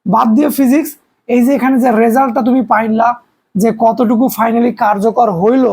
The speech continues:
সেটাকে পা-, আহ, ফিজিক্স বলবে লব্ধি। তাহলে এরপর থেকে যখন এই লব্ধি শব্দটা তোমার সামনে আসবে, তুমি বুঝবা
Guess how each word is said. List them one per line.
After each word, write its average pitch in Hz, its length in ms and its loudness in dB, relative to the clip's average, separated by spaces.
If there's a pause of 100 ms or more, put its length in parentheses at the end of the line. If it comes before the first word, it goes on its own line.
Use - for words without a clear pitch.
(420)
সেটাকে 254 420 -4
পা-, 226 260 -4
আহ, 202 220 0
ফিজিক্স 240 400 0
বলবে 285 260 0 (460)
লব্ধি। 196 460 2 (1120)
তাহলে 254 220 0
এরপর 269 340 0
থেকে 302 240 -2
যখন 285 340 0
এই 277 180 -2
লব্ধি 226 640 0
শব্দটা 220 640 -2 (540)
তোমার 247 260 0
সামনে 247 300 -2 (220)
আসবে, 233 340 0 (420)
তুমি 262 180 2 (160)
বুঝবা 269 400 0